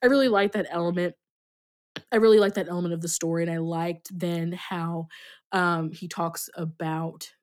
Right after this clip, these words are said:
the, um, how Jefferson used the word pursuit. Like,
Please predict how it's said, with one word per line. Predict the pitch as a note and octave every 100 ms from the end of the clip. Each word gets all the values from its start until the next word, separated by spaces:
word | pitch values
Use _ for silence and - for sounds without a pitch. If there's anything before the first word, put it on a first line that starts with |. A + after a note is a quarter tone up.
| _
the, | D#3+ F3 E3 D#3 D#3 -
um, | E3 D#3 D#3 E3 E3 - _ _ _ -
how | - G3 F3+ E3
Jefferson | F3+ F3+ F3+ F3+
used | E3+ E3+ E3
the |
word | D#3+ D#3+ D#3+ D#3+
pursuit. | D#3+ D#3+ - G3 E3 - - B3 -
Like, | E3 D#3+ D#3+